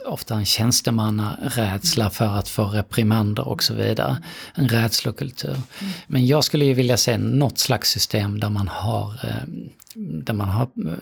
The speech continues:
Speaker 1: beredskap för att ändra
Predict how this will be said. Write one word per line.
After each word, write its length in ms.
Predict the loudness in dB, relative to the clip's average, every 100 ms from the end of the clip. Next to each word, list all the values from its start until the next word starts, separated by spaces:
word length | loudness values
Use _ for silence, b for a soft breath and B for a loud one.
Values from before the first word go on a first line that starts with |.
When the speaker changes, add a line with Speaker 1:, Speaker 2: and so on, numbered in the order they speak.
| -8
Speaker 1:
beredskap 1000 | -4 0 2 2 0 0 0 -2 -2 -8
för 440 | -2 0 2 -2 -6
att 320 | -10 -8 -12 B B B _ 0
ändra 640 | 4 4 4 2 -2 -4